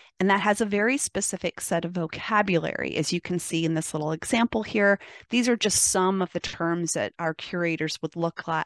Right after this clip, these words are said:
at and define when they're looking at different papers. Um, so for example, we have here, um, a relationship between E G F and E G F R, and we're using the same vocabulary for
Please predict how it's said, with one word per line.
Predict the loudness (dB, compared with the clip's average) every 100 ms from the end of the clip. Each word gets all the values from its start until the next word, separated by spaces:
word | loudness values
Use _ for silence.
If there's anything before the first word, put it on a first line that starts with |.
| -6 -2
at | 2 2 -2 -20 -2
and | 0 0
define | -2 0 2 2
when | 0 0
they're | -2
looking | 0 -2 -2 -4 -4
at | -6 -6
different | -4 -4 -4
papers. | -4 -4 -4 -4 -2 -2 _ _ _ _ _ _ _ -18 -18 -20 -20 -14 4
Um, | 6 6 6
so | 2
for | 2
example, | -2 0 0 2
we | 0 2
have | 0 -2
here, | 0 4 6 4 2 0
um, | -2 -2
a | -2
relationship | -2 0 0 -2 -4 -4
between | -6 -6 -4 -4
E | -4
G | 0 2
F | 2 0
and | -6 -6
E | -4
G | -4
F | -4 0
R, | 2 2 0 -4 -18 _ _ -4
and | 2 2 2 -2
we're | -4
using | -2 -4 -4 -4
the |
same | -4 -4 0 0
vocabulary | 0 -2 -4 -6 -4 -4 -2 -2 -4
for | -4 -2 0 -2